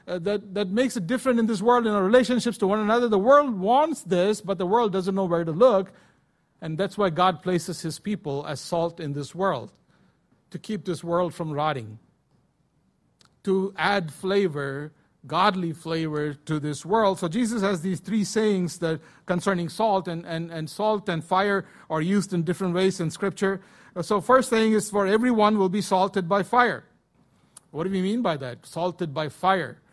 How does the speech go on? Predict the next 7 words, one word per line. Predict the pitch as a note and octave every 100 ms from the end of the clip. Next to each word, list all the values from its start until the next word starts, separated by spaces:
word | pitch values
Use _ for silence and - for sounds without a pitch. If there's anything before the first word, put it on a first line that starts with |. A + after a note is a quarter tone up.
| _ _ -
A | D#3+ D#3+ D#3 D#3+ _ _ _
couple | G3+ G#3+ A#3
of | F#3 G3
Old | G3+ A3
Testament, | G#3 - F#3+ F3+ D3+ - _ -
uh, | D3 C#3+ C#3 B2 -
passages | G3 F#3+ D#3+ D#3+ D#3+ -